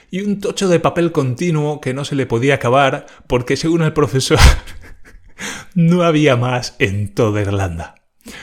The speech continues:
Por si semejante panorama no era suficiente, el Juli estaba confinado en un sótano de la escuela, alejado de todo contacto humano, tal y como si tuviera la peste. Sencillamente acojonante.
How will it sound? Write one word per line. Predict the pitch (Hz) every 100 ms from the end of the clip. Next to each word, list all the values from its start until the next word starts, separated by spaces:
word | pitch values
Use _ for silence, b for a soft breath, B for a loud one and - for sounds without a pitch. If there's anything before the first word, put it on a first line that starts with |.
| B B B -
Por | 156
si | 175
semejante | 165 175 170 - 202 190
panorama | 185 165 160 170 113
no | 104 160
era | 170
suficiente, | - 143 131 120 123 120 147 - B B
el | 170 107
Juli | 131 - 175 175 170
estaba | 151 - 151 147
confinado | 120 117 - 104 117 120 117 -
en | 113
un | 131 120
sótano | - 120 117 110
de | 104
la | 104
escuela, | 104 - 135 107 87 B B B
alejado | 160 165 - 180 170
de | 151 131
todo | 170 170 165
contacto | 143 131 151 -
humano, | 123 110 113 123 123 120 B B -
tal | - 156 147 -
y | 151
como | - 131 165
si | - 139
tuviera | 135 127 139 139
la | 107 104
peste. | 127 110 - 92 _ B B B -
Sencillamente | - 151 151 190 170 143 143 131
acojonante. | 110 117 - 107 101 87 98 -